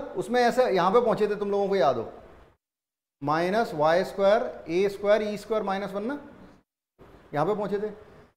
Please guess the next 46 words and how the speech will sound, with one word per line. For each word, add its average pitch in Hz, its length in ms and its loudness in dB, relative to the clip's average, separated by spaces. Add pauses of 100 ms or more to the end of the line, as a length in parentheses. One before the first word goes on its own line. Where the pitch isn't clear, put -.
(240)
इसमें 220 260 2
कहाँ 240 140 6
पे 254 80 10
पहुँचे, 247 300 4
यहाँ 202 140 4
पे, 240 120 6
क्योंकि 254 300 0
X 214 280 4
पे 269 220 10
ए 233 140 8
माना 196 240 0
था, - 500 -6
इसमें 233 200 -4
वाई 190 260 6
पे 240 120 4
बी 220 180 2
माना 185 220 4
है, 117 120 -4 (380)
तो 190 60 0
इसमें 240 220 2
पहुँचते 220 300 2
अपन 262 340 2 (840)
माइनस 196 520 0
वाई 180 320 4
स्क्वायर 208 380 2
by, 180 240 4 (340)
सॉरी, 131 260 -6 (1040)
मतलब 156 180 0
ये 196 100 4 (100)
प्लस 202 220 2
था 202 160 4 (560)
और 160 80 -2
ये 185 60 0
वन 160 140 0
मा-, 147 240 -4
यहाँ 170 160 2
पे 214 80 2
पहुँचे 131 280 -2
थे, 101 140 -10 (600)
उसके 180 180 -2
बाद 208 160 8
हमने 196 160 0
माइनस 185 280 -4
कॉमन 151 240 -4
निकाला 104 260 -4
था, - 160 -12